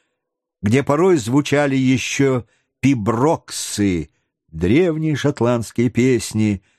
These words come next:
спускались в дикие ущелья, где вековые руины повествовали об истории Шотландии.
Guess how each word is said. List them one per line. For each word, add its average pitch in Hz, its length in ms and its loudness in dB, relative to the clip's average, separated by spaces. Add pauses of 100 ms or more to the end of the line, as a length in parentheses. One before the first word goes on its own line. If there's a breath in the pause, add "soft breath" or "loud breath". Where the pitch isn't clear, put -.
(320)
спускались 170 760 0
в 120 100 -2
дикие 160 340 2
ущелья, 151 920 0 (280)
где 117 240 2
вековые 143 580 2
руины 151 680 0 (280 soft breath)
повествовали 143 920 2
об 143 320 0
истории 131 540 0
Шотландии. 113 880 0